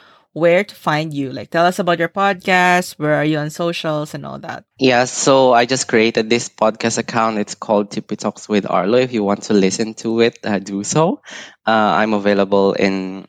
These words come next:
Speaker 2: Apple Podcasts and then in Spotify.
Speaker 1: Mm-hmm.
Speaker 2: You can also check the Instagram account with the same name where I post two pictures about Switzerland before posting a picture telling people who am I interviewing next.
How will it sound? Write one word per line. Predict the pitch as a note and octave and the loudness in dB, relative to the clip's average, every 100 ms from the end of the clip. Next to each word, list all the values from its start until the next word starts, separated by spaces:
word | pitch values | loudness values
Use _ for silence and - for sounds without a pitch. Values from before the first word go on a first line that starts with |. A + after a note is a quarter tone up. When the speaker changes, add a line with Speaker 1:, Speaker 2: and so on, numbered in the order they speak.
| - | -6
Speaker 2:
Apple | A2 G#2+ F#2+ | -2 0 -2
Podcasts | - F#2+ G2 - G2 F#2+ - | -2 -2 -4 -2 0 0 -4
and | G#2+ G#2 F#2+ | -6 -4 -2
then | F#2 F2+ F2 F2 - - | 0 0 -6 -14 -16 -6
in | F#2+ F2 F2 | -6 -6 -8
Spotify. | - A2+ - G#2+ - - - - | -4 -4 -4 -6 -4 -6 -8 -12
Speaker 1:
Mm-hmm. | D3 D3 D3+ - | -16 -14 -14 -8
Speaker 2:
You | - | -6
can | A#3+ F2+ | -4 -2
also | G2 G#2 | 0 -2
check | - G2+ - - | -2 -4 -4 -4
the | F#2+ | -2
Instagram | F#2 G#2 - G2+ G2+ F#2+ | 0 -2 -4 -2 0 -2
account | - G2 G2 F#2 | -4 -2 -2 -2
with | F#2 | -2
the | F#2 | 0
same | - F#2+ F#2 | 0 -2 -2
name | F2+ F#2+ A2+ | -2 -2 -2
where | A2+ F#2 | 0 0
I | F2+ | 0
post | - G2 F2+ - - - | -2 -4 -4 -6 -10 -12
two | - G#2+ | -6 -6
pictures | - G2+ - G2 F#2 G2+ | -4 -8 -6 -8 -8 -4
about | F#2+ F#2 | -4 -2
Switzerland | - F#2 - F2 F2 E2+ - _ - | -4 -6 -6 -6 -6 -8 -16 _ -4
before | A#2 A2+ G#2+ | -2 0 -2
posting | - A2 A2 A2 G#2+ | 0 0 0 -2 -4
a | |
picture | - G#2+ G2 - - G2+ G2 F#2+ F#2+ - | -2 -2 -2 -4 -2 0 2 2 -2 -4
telling | A2+ G2 G2 F#2+ F#2+ - | -2 0 0 -2 -10 -10
people | G2 - F#2+ | -12 -8 -10
who | A#2 G2 | -4 0
am | F#2 F#2+ | 0 0
I | F#2 F2 | -4 -4
interviewing | F2+ F2+ F2 F2 F2 F2 | -10 -14 -10 -10 -10 -12
next. | E2 - _ - | -16 -16 _ -14